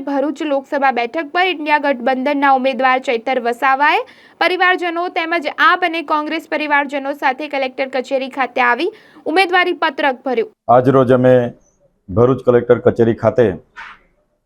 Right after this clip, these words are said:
Speaker 2: ઇન્ડિયા ગઠબંધનના ઉમેદવાર તરીકે જ્યારે મને તક મળી છે, ત્યારે અમે અમારા ટેકેદારો સાથે, અમારા દરખાસ્ત કરનાર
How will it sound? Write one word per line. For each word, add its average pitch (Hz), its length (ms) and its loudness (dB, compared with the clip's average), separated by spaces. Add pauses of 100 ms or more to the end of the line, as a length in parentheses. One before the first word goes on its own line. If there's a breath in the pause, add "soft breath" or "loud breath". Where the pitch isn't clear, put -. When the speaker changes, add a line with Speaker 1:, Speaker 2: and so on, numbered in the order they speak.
(220)
Speaker 2:
ઇન્ડિયા 120 300 6
ગઠબંધનના 117 880 4
ઉમેદવાર 113 440 4
તરીકે 110 360 0
જ્યારે 107 220 4
મને 110 220 2
તક 104 240 0
મળી 107 180 0
છે, 117 120 -8
ત્યારે 104 400 2 (720)
અમે 123 520 4
અમારા 110 300 4
ટેકેદારો 110 480 4
સાથે, 120 440 0 (680)
અમારા 104 240 4
દરખાસ્ત 101 420 0
કરનાર 110 320 2